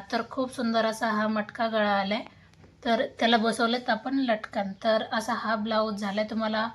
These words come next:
ब्लाऊज आवडतोय का नाही नक्कीच कमेंट करा आणि कंटिन्यू बघा याची कटिंग कशी झाली. तर पुन्हा भेटू आपण नवीन आणि चांगल्या व्हिडिओमध्ये. तर कंटिन्यू करा. छातीचा प्रिन्सेस ब्लाऊज कटिंग,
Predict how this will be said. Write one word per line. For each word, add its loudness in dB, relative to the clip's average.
ब्लाऊज 4
आवडतोय 2
का -2
नाही 4
नक्कीच -4
कमेंट 2
करा 4
आणि 0
कंटिन्यू -2
बघा 2
याची -4
कटिंग -4
कशी -6
झाली. -4
तर -2
पुन्हा -2
भेटू -2
आपण -2
नवीन -2
आणि -2
चांगल्या -4
व्हिडिओमध्ये. -6
तर -4
कंटिन्यू -4
करा. -8
छातीचा -6
प्रिन्सेस -6
ब्लाऊज -6
कटिंग, -8